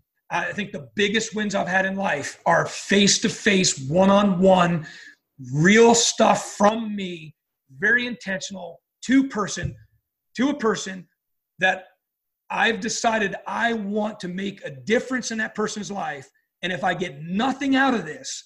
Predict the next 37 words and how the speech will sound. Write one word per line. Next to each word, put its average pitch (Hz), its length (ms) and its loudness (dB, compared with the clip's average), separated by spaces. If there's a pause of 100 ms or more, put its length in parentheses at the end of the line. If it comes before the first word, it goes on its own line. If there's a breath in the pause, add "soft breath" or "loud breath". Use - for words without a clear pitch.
(680)
I've 175 240 -2
just 185 480 0
done 196 180 -2
something 190 360 -8
great 175 260 -2
for - 120 -8
the, 160 100 -2
for 165 200 -4
the 156 100 0
world, 147 400 2
right? 143 160 2
For 156 100 -4
the 156 80 -2
universe, - 480 -2
whatever. 147 340 -2 (560 loud breath)
And 196 220 6
so, 202 480 8 (920)
and 185 140 -16
so 180 400 -4 (640)
that 226 400 -4 (760)
has 175 160 -12
been 165 540 -4 (1500)
gigantic 185 640 -6
for 165 120 -18
me. 147 300 -20 (300)
And 175 100 -20 (100)
the, 175 220 -14
some 220 160 -10
of 185 60 -8
the 170 200 -14
biggest 233 360 -8
connections 208 460 -8
I've 185 160 -4
had 190 160 -6
in 196 120 -4
life 175 360 -8
have 147 140 -14